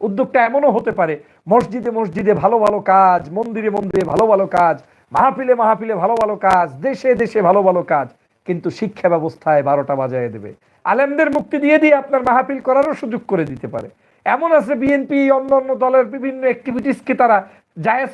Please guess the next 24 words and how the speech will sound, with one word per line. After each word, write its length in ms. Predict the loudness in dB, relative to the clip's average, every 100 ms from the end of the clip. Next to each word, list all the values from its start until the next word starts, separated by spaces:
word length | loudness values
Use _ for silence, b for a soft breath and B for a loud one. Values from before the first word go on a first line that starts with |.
| -2
করে 160 | -2 -2
দিতে 220 | -8 -14
পারে, 200 | -14 -4
কিন্তু 260 | -4 2
এই 140 | 2 4
জায়েজটা 400 | 2 2 0 -8
করবে 300 | -4 -2 -2
for 200 | 2 0 2
time 220 | 2 2 0
being। 240 | -2 -2 -6 _ _ _ _ _ _
কিন্তু 180 | -10 -8
যখন 480 | 0 0 2 0 2
তার 220 | 0 -2
প্রয়োজন 480 | -2 -2 -2 -2 -4
হবে 260 | -2 -2 -4
তখন 320 | -4 -4 -2
তাদেরকে 460 | 0 0 -2 -6
ডলা, 500 | -2 4 4 4 0 -2
সেসা 380 | -4 -4 -2 -4 2
যা 160 | 2 2
যা 160 | -2
দরকার 360 | -4 -6 -6 -10 b b -12
সবই 360 | -2 0 0
দিবে। 240 | -8 -14